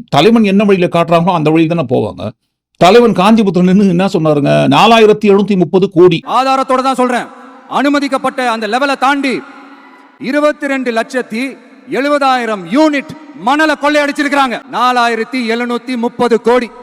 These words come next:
Speaker 1: ம், பாத்துக்கோங்க. நாலாயிரத்தி எழுநூத்தி முப்பது கோடி. காஞ்சிபுரத்துல மட்டுமே திமுக அடிச்ச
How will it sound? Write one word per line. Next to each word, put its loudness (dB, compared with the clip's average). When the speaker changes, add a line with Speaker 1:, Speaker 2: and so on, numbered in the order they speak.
Speaker 1:
ம், -2
பாத்துக்கோங்க. -2
நாலாயிரத்தி 2
எழுநூத்தி 2
முப்பது 0
கோடி. 4
காஞ்சிபுரத்துல 0
மட்டுமே -2
திமுக 0
அடிச்ச 0